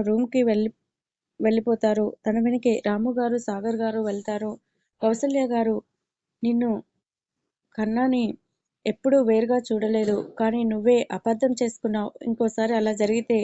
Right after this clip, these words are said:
ఈ ఇంటితో సంబంధం తెంచుకోవాల్సి వస్తుంది" అని హెచ్చరించి అక్కడి నుండి తన రూమ్కి వెళ్తుంది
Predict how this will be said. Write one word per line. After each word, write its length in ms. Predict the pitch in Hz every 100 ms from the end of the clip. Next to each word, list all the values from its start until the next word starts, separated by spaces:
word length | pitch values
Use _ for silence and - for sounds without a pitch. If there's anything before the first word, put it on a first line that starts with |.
| - -
ఈ 100 | 226 226
ఇంటితో 300 | 208 226 262
సంబంధం 480 | 247 214 208 233 247
తెంచుకోవాల్సి 640 | 233 208 - - 247 240 226
వస్తుంది" 520 | 214 - - 214 214 - -
అని 180 | 214 214
హెచ్చరించి 600 | 208 - 233 240 226 233 - - - - _ 226
అక్కడి 300 | 226 240 226
నుండి 280 | 226 247 220 - _
తన 140 | 226 214
రూమ్కి 280 | 214 233 262
వెళ్తుంది 580 | 220 208 226 220 220